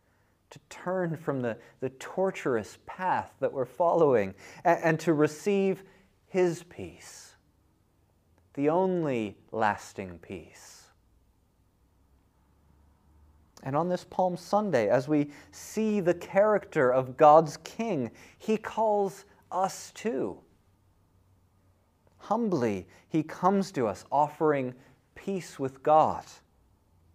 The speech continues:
and with one another. Are you tired of conflict with, uh, other people? Are you weary of feeling a, a, a separation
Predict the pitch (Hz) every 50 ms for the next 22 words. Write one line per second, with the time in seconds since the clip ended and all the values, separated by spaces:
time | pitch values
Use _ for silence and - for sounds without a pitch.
0 | _ _ _ - 131 127 123 123 120 - - 127 120 117 113 110 110 104 - 92
1 | 82 - - _ _ _ _ _ _ _ _ _ _ _ _ _ _ _ _ _
2 | _ _ _ _ _ _ _ _ _ _ _ _ _ _ _ _ - 139 147 151
3 | 151 - - - - 175 185 196 190 165 135 120 113 117 120 127 127 - - -
4 | - - _ _ - - - - 165 170 175 180 165 170 - - 107 - - -
5 | _ _ - - - _ _ _ _ _ _ _ _ _ _ _ _ _ _ _
6 | _ _ _ _ _ _ _ - 135 131 135 131 - - - _ _ _ _ _
7 | 139 131 - - - 147 160 151 175 165 - 165 - - 180 175 - - - 92
8 | 90 87 - 113 131 139 147 151 147 143 143 - - - _ _ _ 135 127 135
9 | 156 170 180 185 170 151 127 104 87 87 80 - _ _ _ _ _ _ _ _
10 | _ _ 131 120 113 - - _ _ _ _ _ - 170 156 147 143 139 135 131
11 | 120 113 117 110 - - - _ - - - - - - - - _ _ _ _
12 | _ _ _ _ - 92 117 120 117 - - - 202 185 - - 175 151 151 156
13 | 143 175 175 - - - - 139 117 95 87 85